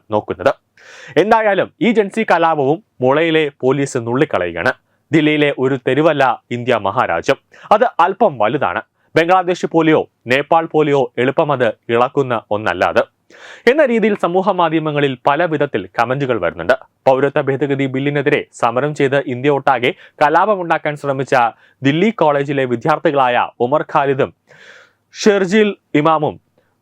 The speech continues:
ഗുൽഫിഷ ഫാത്തിമയും അഞ്ചു വർഷമായി ജയിലിലാണ്. അന്ന് എന്തൊക്കെയാണ് ഇവർ പ്രസംഗിച്ചതെന്ന് ഈ രാജ്യവിരുദ്ധർ എടുത്തു നോക്കിക്കഴിഞ്ഞാൽ അറിയാം. വീണ്ടും ഒരു കലാപത്തിനാണ് ആക്കം കൂട്ടുന്നതെങ്കിൽ ഇവർ വീണ്ടും തിഹാർ ജയിലിൽ ഇഷ്ടം പോലെ സെല്ലുകൾ ഇനിയും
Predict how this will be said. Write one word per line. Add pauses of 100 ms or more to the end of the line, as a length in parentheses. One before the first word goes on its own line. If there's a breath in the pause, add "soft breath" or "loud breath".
ഗുൽഫിഷ (380)
ഫാത്തിമയും (120)
അഞ്ചു
വർഷമായി
ജയിലിലാണ്. (380)
അന്ന് (100)
എന്തൊക്കെയാണ് (100)
ഇവർ
പ്രസംഗിച്ചതെന്ന് (260)
ഈ
രാജ്യവിരുദ്ധർ
എടുത്തു
നോക്കിക്കഴിഞ്ഞാൽ
അറിയാം. (540 loud breath)
വീണ്ടും
ഒരു
കലാപത്തിനാണ്
ആക്കം
കൂട്ടുന്നതെങ്കിൽ (280)
ഇവർ
വീണ്ടും (120)
തിഹാർ
ജയിലിൽ
ഇഷ്ടം
പോലെ
സെല്ലുകൾ
ഇനിയും